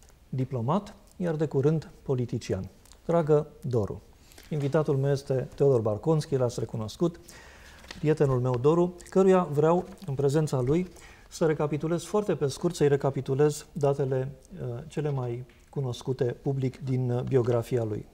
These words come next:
A fost ambasadorul nostru pe lângă Sfântul Scaun între nouăzeci și șapte și două mii unu. De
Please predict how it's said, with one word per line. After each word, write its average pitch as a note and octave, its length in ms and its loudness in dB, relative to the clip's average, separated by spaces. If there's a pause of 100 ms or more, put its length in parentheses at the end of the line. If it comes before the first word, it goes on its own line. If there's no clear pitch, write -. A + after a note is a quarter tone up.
A D3+ 80 -2
fost F#3 220 2
ambasadorul D3 560 2
nostru C#3 360 0
pe C3+ 100 -4
lângă B2 240 -2
Sfântul D3 360 -4
Scaun D3+ 400 -4
între C3+ 240 -2
nouăzeci C3+ 360 -2
și - 60 -12
șapte C3+ 300 -6
și C#3 320 -4 (400)
două C3+ 300 4
mii B2 240 -2 (100)
unu. A2 280 -4 (1000)
De C3 520 -4